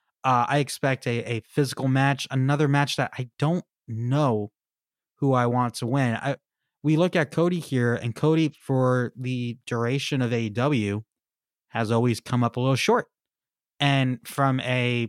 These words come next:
backstage standpoint, he has been putting people over and over and over and over for months. Who, the three biggest, like, huh,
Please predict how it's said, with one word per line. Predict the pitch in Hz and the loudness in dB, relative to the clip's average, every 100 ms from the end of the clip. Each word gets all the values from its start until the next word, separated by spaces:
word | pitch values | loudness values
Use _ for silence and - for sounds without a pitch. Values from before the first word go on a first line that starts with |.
| _ - | _ 0
backstage | 123 120 - 196 - | 0 0 0 0 0
standpoint, | 165 127 104 135 117 | 0 0 0 0 0
he | 160 | 0
has | 147 | 0
been | 131 107 | -2 -2
putting | - 139 160 160 | -2 0 0 0
people | - 120 113 - | -2 -2 -2 0
over | 113 120 151 175 _ _ _ _ _ _ 113 | 0 2 2 -2 _ _ _ _ _ _ -8
and | 110 - | -8 -2
over | 123 120 131 156 - | 0 0 2 -2 -2
and | 110 - | -8 -2
over | 123 123 135 127 | 0 0 0 -2
and | 117 | -2
over | 120 120 | -2 -2
for | 113 120 | -4 -2
months. | 131 123 107 - _ _ _ _ - 123 | 0 0 -2 -16 _ _ _ _ -8 -2
Who, | 180 - | -2 -2
the | 147 143 | -4 -4
three | _ 170 185 220 214 - _ _ - | _ 0 2 2 0 -4 _ _ -2
biggest, | 175 190 180 - | 0 2 -2 -2
like, | 139 127 - _ _ _ | -2 -2 -4 _ _ _
huh, | - - | -6 -4